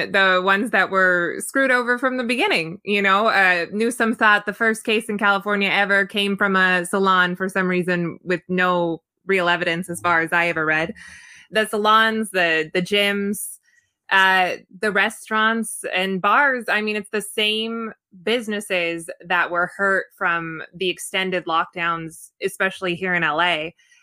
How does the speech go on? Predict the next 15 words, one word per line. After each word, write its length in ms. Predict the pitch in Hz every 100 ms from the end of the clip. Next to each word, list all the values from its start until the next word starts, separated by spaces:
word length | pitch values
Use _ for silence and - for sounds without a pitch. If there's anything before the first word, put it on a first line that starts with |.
| _ _ -
And, 420 | 208 220 220 220
uh, 380 | 226 220 220 214
it 180 | 208 202
seems 200 | 240 233
like 200 | 233 202
the, 140 | 208 -
it's 360 | 208 208 - - 196
tailored 580 | - 233 247 208 208 220
to 400 | 226 220 220 214
help 320 | 190 202 220 _
the 80 | 220
big 320 | 196 240 208
box 320 | 220 233 -
stores 720 | - 226 277 262 262 - - _ _ _ _ -
again. 480 | 202 202 359 180 156